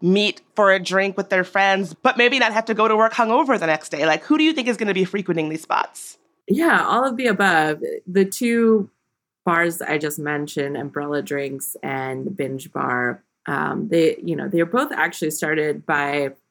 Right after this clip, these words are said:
Speaker 2: women who had backgrounds in retail and hospitality, but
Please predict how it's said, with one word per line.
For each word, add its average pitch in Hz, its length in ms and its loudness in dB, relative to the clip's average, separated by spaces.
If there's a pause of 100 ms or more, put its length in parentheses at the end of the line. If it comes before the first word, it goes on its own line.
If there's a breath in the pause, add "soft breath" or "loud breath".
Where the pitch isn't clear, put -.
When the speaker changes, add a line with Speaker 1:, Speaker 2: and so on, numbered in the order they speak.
(680)
Speaker 2:
women 151 480 -2
who 147 680 -2 (400)
had 196 460 -2
backgrounds 160 580 -2
in 156 340 -6
retail 156 280 -4
and 151 100 -6
hospitality, 143 1000 -4 (540 loud breath)
but 156 360 0